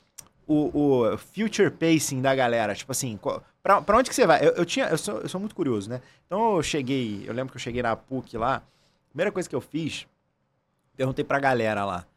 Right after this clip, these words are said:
é, "Cara, e aí, cê, assim que você se formar, você quer trabalhar com o quê, assim? Qual que é teu sonho, assim, e tal?" E os caras falam, "Ah, sei lá, é,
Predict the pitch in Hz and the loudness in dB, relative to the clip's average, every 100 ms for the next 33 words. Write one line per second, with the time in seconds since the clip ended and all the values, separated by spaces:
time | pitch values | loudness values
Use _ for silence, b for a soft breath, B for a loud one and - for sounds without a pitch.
0 | _ _ _ 104 107 104 104 101 98 92 | _ _ _ -4 -2 -2 -2 -4 -4 -4
1 | 90 82 82 - _ _ _ _ - 110 | -6 -8 -12 -20 _ _ _ _ 0 0
2 | 98 - _ 240 190 110 135 131 _ - | -2 -8 _ -2 0 0 -2 -6 _ -10
3 | 135 190 202 - 147 127 160 - 151 160 | -10 -8 -8 -6 -6 -2 -2 -2 -4 0
4 | 165 160 139 - 98 - 104 - - 131 | 0 0 -6 -6 -8 -8 -12 -12 -8 -10
5 | - 117 95 - 107 110 95 90 - 101 | -10 -14 -12 -10 -6 -6 -8 -12 -18 -20
6 | - 101 98 - - b b b - - | -8 -8 -8 -16 -20 b b b -12 -4
7 | 262 247 220 302 330 127 - - 226 226 | -2 -2 -2 0 0 0 -2 2 4 6
8 | 151 131 | 6 4